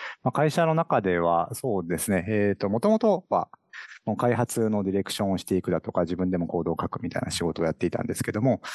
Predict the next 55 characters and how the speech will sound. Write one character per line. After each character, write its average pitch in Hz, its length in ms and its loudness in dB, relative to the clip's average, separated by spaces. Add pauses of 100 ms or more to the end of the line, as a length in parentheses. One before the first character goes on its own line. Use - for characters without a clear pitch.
(200)
最 135 120 2
近 135 100 -2
は 117 80 4
営 131 60 2
業 139 140 2
組 147 120 2
織 - 240 -4
も - 140 -6
結 92 180 -4
構 - 140 -8
増 113 140 4
え 95 80 4
て - 160 -4
き - 100 -8
た 80 160 -2
の 80 180 -2 (120)
で、 87 360 0
え 87 300 2
ー - 20 -16
と、 85 160 -4
そ 104 140 -2
の 104 140 0
会 104 160 0
社 104 180 2
の 101 400 0
営 107 140 2
業 107 260 2 (260)
と - 220 0 (320)
開 104 180 0
発 98 260 0
の 92 260 0
間 98 240 2
を 90 40 -2
ス - 140 -6
ム 104 120 2
ー 92 40 -2
ズ 87 100 -2
に 80 80 -2
つ - 160 -6
な 90 120 2
ぐ 95 120 2
よ 90 140 4
う 80 60 -2
に 71 100 -8
と - 80 -10 (200)
い 90 100 0
う 85 80 0
形 82 640 0
で、 85 260 0 (460)
マ 101 80 0
ネ 95 140 2
ジ 95 120 0
メ 95 140 4
ン 92 100 2
ト 92 360 0